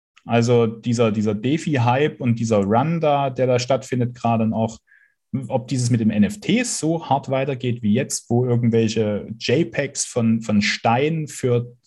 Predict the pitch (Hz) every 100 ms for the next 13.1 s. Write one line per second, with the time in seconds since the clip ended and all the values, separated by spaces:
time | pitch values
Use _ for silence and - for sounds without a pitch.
0 | - - 156 147 - 147 - 127 - 120
1 | 131 123 123 - - 131 156 143 139 131
2 | 139 131 123 117 127 123 - 120 120 131
3 | 135 117 147 - 156 151 156 143 135 113
4 | 107 135 143 123 127 127 123 _ _ _
5 | _ _ - 151 165 147 135 131 131 123
6 | 117 117 113 113 127 139 120 120 123 123
7 | 147 156 - 151 147 - _ _ _ _
8 | - - - - - _ - 123 117 120
9 | 123 143 120 131 120 120 123 117 - 127
10 | 123 107 - 98 80 - - 101 104 101
11 | 101 90 85 _ _ _ _ - - 107
12 | 110 107 104 104 - 117 120 117 123 123